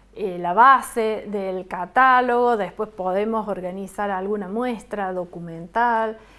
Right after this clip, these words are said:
eh, comenzar también con diseño de algún taller, de alguna visita para, sobre todo, este, los distintos niveles, eh, escolares que por ahí lo solicitan, entonces,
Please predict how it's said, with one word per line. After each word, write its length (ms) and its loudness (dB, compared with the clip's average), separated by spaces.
eh, 320 -10
comenzar 540 -4
también 580 -2
con 480 0
diseño 520 -4
de 100 -2
algún 320 -4
taller, 760 -2
de 100 -4
alguna 400 -4
visita 720 -6
para, 460 -6
sobre 280 -6
todo, 560 0
este, 840 -14
los 320 -6
distintos 460 -6
niveles, 800 -2
eh, 560 -14
escolares 720 4
que 100 -8
por 200 -10
ahí 260 -2
lo 160 -6
solicitan, 920 -4
entonces, 640 -12